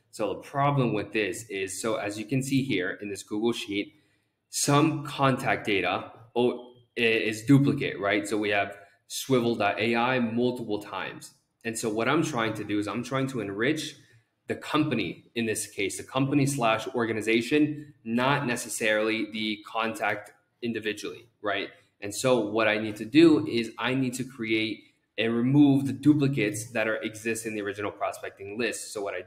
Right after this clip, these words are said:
did here is I just created a simple formula. It's called equals unique, and then the, the column where the row starts and then where to end. Super simple.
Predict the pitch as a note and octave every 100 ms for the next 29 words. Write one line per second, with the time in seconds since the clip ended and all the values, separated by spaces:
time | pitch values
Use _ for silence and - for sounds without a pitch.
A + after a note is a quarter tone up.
0 | _ F3+ F3+ C#3+ A#2+ G#2 G2+ G#2 G#2+ G#2
1 | - _ _ - A2+ A#2 - B2 A#2+ A2+
2 | B2+ B2 C3+ A#2+ G#2+ G#2+ G#2+ F2+ - G#2+
3 | G#2 - C3+ C#3 C#3+ C#3 C3 A2+ A2+ C#3+
4 | C#3 - - _ _ G#2+ A2+ A2+ A2 G#2+
5 | G2+ G2 F#2 F2 E2 - - G#2+ - C#3+
6 | D3+ E3 E3 B2 A#2+ A2 A2 A2+ A2+ -
7 | C#3 C#3+ C#3 A#2 A2 G#2+ G#2+ - F#2+ E2+
8 | - - E3 E3 D#3+ B2+ B2 A#2+ -